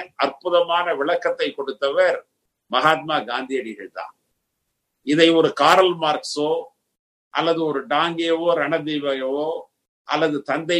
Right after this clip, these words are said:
பெரியாரோ கொடுத்திருந்தால் அது பெரிய விஷயம் அல்ல. ஏனென்றால் மத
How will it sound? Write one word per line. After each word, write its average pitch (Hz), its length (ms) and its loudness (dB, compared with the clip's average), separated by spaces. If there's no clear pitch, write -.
பெரியாரோ 175 580 4
கொடுத்திருந்தால் 156 680 -2
அது 165 180 -4
பெரிய 190 340 -6
விஷயம் 165 400 -6
அல்ல. 143 180 -2
ஏனென்றால் 160 520 2
மத 151 200 2